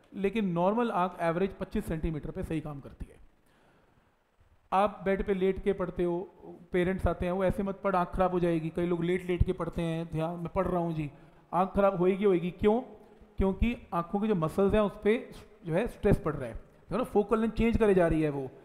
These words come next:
अब आप daily ऐसे पढ़ते जाओगे, उसकी adjustment ही वैसी हो जाएगी, फिर आपकी आँख ख़राब हो जाएगी, फिर ऐनक लग जाएगी, फ़ायदा क्या? तो आप पच्चीस सेंटीमीटर पे पढ़ेंगे तो आपकी पास की जो, जो है नज़र है वो सही रहेगी। Clear है यहाँ तक?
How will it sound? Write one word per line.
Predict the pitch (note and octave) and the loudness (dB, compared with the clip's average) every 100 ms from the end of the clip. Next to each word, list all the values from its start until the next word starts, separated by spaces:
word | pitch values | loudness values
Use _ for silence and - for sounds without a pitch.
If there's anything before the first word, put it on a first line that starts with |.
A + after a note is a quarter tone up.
| - - _ _ _ | -20 -20 _ _ _
अब | F#3+ | 4
आप | G3+ G#3+ A3 D3+ | 6 4 0 2
daily | F3 G#3 A#3+ | 2 4 4
ऐसे | - A3+ | 6 4
पढ़ते | G3 F3+ G#3 | 2 -2 2
जाओगे, | G3+ G3 G#3+ | 4 4 0
उसकी | G#3 G#3+ | -2 -2
adjustment | F3+ F3+ - F#3 | -2 -4 -4 -2
ही | G3+ | 0
वैसी | F3+ E3 | -2 -2
हो | E3+ | -6
जाएगी, | C#3 A#2 A#2+ A#2+ - _ _ _ | -6 -10 -12 -14 -16 _ _ _
फिर | F#3 F3+ | -2 -2
आपकी | E3 - | -2 -4
आँख | D#3+ D3 | -6 -4
ख़राब | D3 C3+ | -8 -8
हो | |
जाएगी, | B2+ B2+ B2+ C#3+ | -12 -14 -14 -18
फिर | - D#3 | -12 -10
ऐनक | C#3+ D3+ | -8 -8
लग | D#3 | -8
जाएगी, | C#3 C#3 | -8 -10
फ़ायदा | C#3 C3+ C#3 | -12 -12 -12
क्या? | C3 C#3 - - _ _ | -12 -18 -20 -20 _ _
तो | F3 | -4
आप | F3 G3 | -2 -4
पच्चीस | - C4 | -2 -2
सेंटीमीटर | - G#3 G#3+ G3+ G3+ | 0 -2 -2 -2 -2
पे | G3 | -2
पढ़ेंगे | F3+ D#3+ E3+ G3 | -4 -4 -2 -2
तो | A3 | -2
आपकी | F#3 - F#3 | -6 -8 -12
पास | - F3+ F3 - | -6 -6 -6 -10
की | F3 | -8
जो, | F3+ F3 F#3+ - _ _ _ - | -4 -6 -8 -18 _ _ _ -20
जो | E3 D3+ | -12 -8
है | D3+ D#3+ | -6 -6
नज़र | D3+ D3+ | -6 -4
है | E3+ | -4
वो | F#3 | -6
सही | E3+ C#3 | -6 -8
रहेगी। | B2 F#2+ - - - _ _ _ _ - _ | -10 -14 -20 -20 -20 _ _ _ _ -20 _
Clear | F3+ F3 | -2 0
है | F3+ | 0
यहाँ | F3 | -2
तक? | F3 F#3 | -4 -6